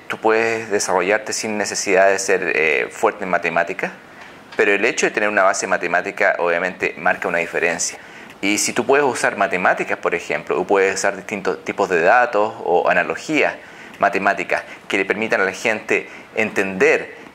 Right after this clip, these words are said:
y cambiar, eh, en-, entender un punto de vista y cambiar sus preferencias respecto a lo que tú quieres posicionar,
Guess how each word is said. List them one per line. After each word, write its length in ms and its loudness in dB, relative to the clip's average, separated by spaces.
y 160 -2
cambiar, 760 2
eh, 180 -4
en-, 200 -4
entender 360 0
un 80 -2
punto 280 0
de 100 4
vista 380 0
y 100 -6
cambiar 320 0
sus 120 -6
preferencias 680 0
respecto 360 -4
a 20 -2
lo 140 -2
que 80 -12
tú 340 -4
quieres 220 -2
posicionar, 580 -2